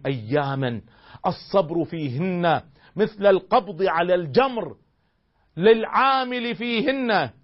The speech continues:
الذي يعمل بهذا المنهج يأمر بالمعروف وينهى عن المنكر ويحافظ على نفسه من الانجراف مع الجماعة المنحرفة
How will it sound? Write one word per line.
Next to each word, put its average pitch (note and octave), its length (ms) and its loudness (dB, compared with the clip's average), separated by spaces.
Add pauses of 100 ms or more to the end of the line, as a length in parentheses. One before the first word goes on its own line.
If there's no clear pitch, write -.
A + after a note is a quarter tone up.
(140)
الذي D3+ 400 2
يعمل G3+ 440 0 (280)
بهذا F#3 380 2
المنهج G3+ 480 -2 (300)
يأمر G3+ 340 4
بالمعروف F#3 600 2
وينهى G#3+ 320 4
عن G3+ 160 0
المنكر B3+ 540 -2 (200)
ويحافظ A3 680 2
على G#3+ 240 0
نفسه A3+ 360 0 (180)
من G3 140 0
الانجراف G#3 640 4 (220)
مع F3+ 180 2
الجماعة F3+ 480 2
المنحرفة A3 760 -2